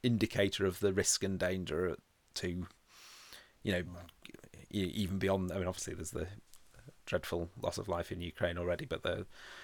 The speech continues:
Speaker 1: you know, that the, the risk of this, of, of this, um, expanding is not insignificant, and therefore, you know,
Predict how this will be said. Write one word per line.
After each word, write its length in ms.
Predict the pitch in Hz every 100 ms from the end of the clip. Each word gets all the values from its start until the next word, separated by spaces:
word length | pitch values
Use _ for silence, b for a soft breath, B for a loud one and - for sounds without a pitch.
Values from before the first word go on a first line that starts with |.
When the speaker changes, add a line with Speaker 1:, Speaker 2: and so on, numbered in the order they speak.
| B
Speaker 1:
you 80 | -
know, 120 | 87
that 180 | 80 -
the, 180 | 80 85 -
the 120 | 90
risk 360 | 95 - -
of 140 | 101 92
this, 360 | 87 - - - - - - 87
of, 260 | 90 -
of 240 | 87 85 -
this, 240 | - -
um, 220 | 82 82
expanding 580 | - - 80 85 87 85 B B B B B -
is 140 | 101
not 200 | 107 101
insignificant, 920 | 101 92 98 113 110 92 - 95 95 -
and 120 | 95
therefore, 480 | 85 92 - 87 82 B B B B -
you 100 | 95
know, 140 | 90